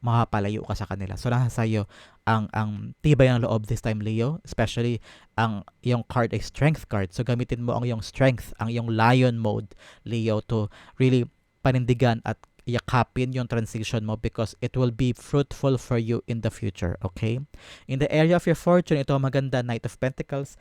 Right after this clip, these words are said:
Kung nung to nakaraan, may mga delays, so nakaraan, may mga bagay na parang pilit mong ginagawa pero walang action, ano? Parang walang,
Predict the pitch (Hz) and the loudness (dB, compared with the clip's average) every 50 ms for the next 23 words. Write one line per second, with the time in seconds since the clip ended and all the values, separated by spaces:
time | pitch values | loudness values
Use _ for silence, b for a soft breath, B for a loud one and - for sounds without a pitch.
0 | b b b b b - 160 156 170 175 - 185 175 170 - 170 156 156 - - | b b b b b 2 2 4 4 4 2 2 2 2 2 2 0 0 0 0
1 | 127 127 123 131 131 131 127 127 120 123 123 120 135 135 143 143 139 139 131 - | 0 0 0 -2 -4 -4 -2 -2 -2 0 0 0 2 2 2 2 2 0 -2 -4
2 | - 127 120 - 123 123 - - 123 123 120 120 117 117 113 117 110 110 110 110 | -6 -6 -4 -2 -2 -2 -2 -2 -2 -2 -2 -2 -2 -2 -2 -2 0 2 2 2
3 | - 117 117 113 - 110 107 107 110 110 - - 120 123 117 - 120 120 110 117 | 2 0 -2 0 0 0 0 0 0 -2 0 2 2 2 2 2 -2 -4 -2 0
4 | 113 113 110 110 117 107 - - 113 113 113 110 113 113 110 110 110 107 107 - | 2 2 2 2 2 0 2 2 2 2 2 4 4 4 2 2 0 -2 -4 -2
5 | - 113 - - - - 143 135 135 - 131 143 160 175 175 B B B B B | -2 -2 -2 -2 -2 0 2 0 2 0 0 0 0 0 -2 B B B B B
6 | B 127 139 135 131 127 127 123 123 123 | B 2 2 4 4 4 4 2 2 0